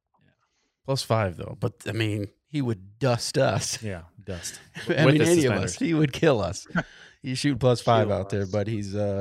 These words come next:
Speaker 2: an old guy wearing suspenders, and he would kill all three of us out there.
Speaker 1: So who do you
Speaker 2: Kevin?
Speaker 1: have, Kevin?
Speaker 2: What's, what's your answer there, Kev?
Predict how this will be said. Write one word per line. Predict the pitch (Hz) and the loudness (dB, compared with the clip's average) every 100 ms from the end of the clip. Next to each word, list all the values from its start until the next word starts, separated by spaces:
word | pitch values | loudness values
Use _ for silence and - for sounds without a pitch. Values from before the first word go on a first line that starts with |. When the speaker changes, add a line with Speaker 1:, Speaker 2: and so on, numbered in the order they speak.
| 104 | -2
Speaker 2:
an | |
old | 113 120 | -2 -2
guy | 113 110 | 0 2
wearing | 107 107 | 2 -2
suspenders, | 101 98 - 104 98 92 | -4 -8 -2 -2 -2 -6
and | 92 95 | -6 -6
he | 110 | -6
would | 92 92 98 | -6 -8 -6
kill | 95 92 87 - _ | -6 -6 -8 -14 _
all | 82 95 | -12 -10
three | - 62 | -10 -12
of | 58 | -12
us | 62 | -14
out | - 78 | -14 -12
there. | 78 76 - _ _ _ _ - | -10 -10 -12 _ _ _ _ -8
Speaker 1:
So | - - - - - 120 | -6 -8 -6 -8 -4 2
who | |
do | |
you | 147 | 4
Speaker 2:
Kevin? | 143 | 4
Speaker 1:
have, | 120 104 | 2 0
Kevin? | 101 98 104 | -6 -8 -8
Speaker 2:
What's, | - 135 131 - | -12 -8 -8 -4
what's | 135 143 | -4 0
your | 135 | 0
answer | 127 117 | 0 0
there, | 110 | -2
Kev? | - 110 | 0 -4